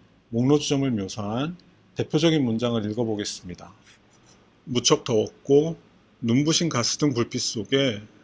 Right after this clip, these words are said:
파이프 담배 연기가 먼지처럼 피어올라서는 점점 짙어지면서 사람들 주위로 둥글게 퍼져 있었다. 그 구름 사이로 왁자지껄 알아들을 수 없는 소리들이 쏟아져 나왔다. 갈라진 목소리,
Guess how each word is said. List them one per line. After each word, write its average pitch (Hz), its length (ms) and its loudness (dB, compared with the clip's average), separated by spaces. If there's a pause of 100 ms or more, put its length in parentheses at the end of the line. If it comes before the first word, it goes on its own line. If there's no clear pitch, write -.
(100)
파이프 175 300 0
담배 120 300 2
연기가 107 640 -4 (520)
먼지처럼 147 580 2
피어올라서는 117 1200 0
점점 127 380 2
짙어지면서 123 1000 -4 (440)
사람들 170 480 0
주위로 110 480 2 (300)
둥글게 131 440 2
퍼져 135 300 0
있었다. - 580 -8 (920)
그 131 160 0
구름 127 320 2
사이로 127 580 -2 (380)
왁자지껄 113 880 0
알아들을 135 420 2
수 - 160 -2
없는 123 220 2
소리들이 127 400 0
쏟아져 143 380 0
나왔다. 90 600 -6 (720)
갈라진 120 480 2
목소리, 98 560 -4